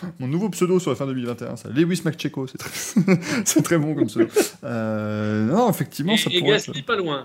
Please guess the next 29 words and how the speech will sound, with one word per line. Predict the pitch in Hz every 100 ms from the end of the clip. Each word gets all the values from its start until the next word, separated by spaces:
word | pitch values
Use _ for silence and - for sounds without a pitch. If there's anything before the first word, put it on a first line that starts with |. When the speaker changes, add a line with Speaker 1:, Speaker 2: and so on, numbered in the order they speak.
| -
Speaker 2:
Gasly | 139 143 131 180 180 208 214
quatre | 202 190
ou | 170
cinq. | - 117 110 - _ _ _ - - -
Speaker 1:
Ah, | 120 147
on | 165
lui | 160
souhaite, | 156 202 196
hein, | 120
on | 147
lui | 196 202
souhaite | 214 196
évidemment. | 147 117 143 - -
<laughs> | 254 -
On | 165 170
demande | 160 165
évidemment | 160 156
dans | 151
le |
chat, | 143 170 -
Paul, | - 180 175
quel | 165 156
Paul, | 165 170
celle | 165 135
du | 131
vendredi | 131 131 135
ou |
du | 135
samedi ? | 120 120 123